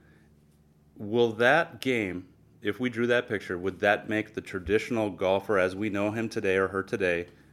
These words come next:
happy with the game? And I think you're gonna find a lot of people that are traditional in the game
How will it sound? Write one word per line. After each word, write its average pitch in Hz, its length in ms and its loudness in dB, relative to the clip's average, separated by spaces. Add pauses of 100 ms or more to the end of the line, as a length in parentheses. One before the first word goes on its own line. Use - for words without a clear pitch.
(100)
happy 123 360 2
with 98 180 -4
the 92 80 -8
game? 110 240 -4 (680)
And 107 140 0
I 117 80 4
think 127 200 -2
you're 120 80 0
gonna 113 180 0
find 107 280 -2
a 92 40 0
lot 98 340 2
of 120 100 -4
people 101 460 -4
that 92 180 2
are 90 100 2
traditional 101 720 -2
in 98 80 0
the 90 80 -4
game 95 340 -6